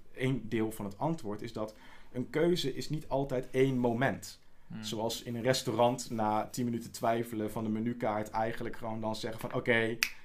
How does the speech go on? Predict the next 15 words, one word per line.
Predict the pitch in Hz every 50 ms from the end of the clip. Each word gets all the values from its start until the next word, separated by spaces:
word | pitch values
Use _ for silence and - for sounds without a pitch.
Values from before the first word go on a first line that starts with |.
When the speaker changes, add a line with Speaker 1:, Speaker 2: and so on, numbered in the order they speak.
| - -
Speaker 1:
ik | 120 -
neem | 117 120 117 113
de | 110 -
groentequiche." | - - 135 135 120 - 98 - 101 98 92 - - - - - - - - - -
Speaker 2:
Hmm. | - 131 123 117 107
Speaker 1:
Eh, | 104 110 101 107 - - - - - - - -
veel | - - - 170 165 160
keuzes | - 170 165 170 165 160 - 117 123 - - - - -
strekken | - - - - - 147 147 147 139
zich | - 127 - -
uit | - 127 147 156 139 139 139 -
over | 120 113 - 104 104 110 113
een | 113 113
langer | 117 123 135 135 123 113 113 113 -
tijdsbestek. | 143 160 165 160 160 - - - - - - - - -